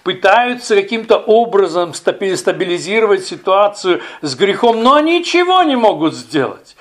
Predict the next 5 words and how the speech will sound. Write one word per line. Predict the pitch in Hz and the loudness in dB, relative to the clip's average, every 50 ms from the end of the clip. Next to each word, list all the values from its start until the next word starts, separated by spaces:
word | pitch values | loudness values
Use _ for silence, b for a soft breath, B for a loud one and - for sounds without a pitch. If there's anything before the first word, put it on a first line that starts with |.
| B B B B | B B B B
Они | 175 196 247 302 311 | 2 2 4 2 0
пасуют. | - - 269 254 - - - 349 359 349 311 226 151 120 - - - - b b b b b - | 2 2 2 2 2 2 2 4 4 4 4 2 0 -2 -6 -8 -16 -20 b b b b b 0
Перед | 285 330 330 339 330 339 | 2 2 2 2 -2 -2
кем? | - - 359 330 277 185 127 107 - - - - _ _ _ _ _ _ _ _ _ _ _ _ _ _ _ _ _ _ _ _ _ _ _ _ _ _ _ _ _ _ _ _ _ _ _ _ - | -2 0 2 2 2 0 -2 -8 -16 -20 -20 -20 _ _ _ _ _ _ _ _ _ _ _ _ _ _ _ _ _ _ _ _ _ _ _ _ _ _ _ _ _ _ _ _ _ _ _ _ -4
Перед | 175 190 208 202 202 196 196 196 | 0 0 2 2 2 0 0 -2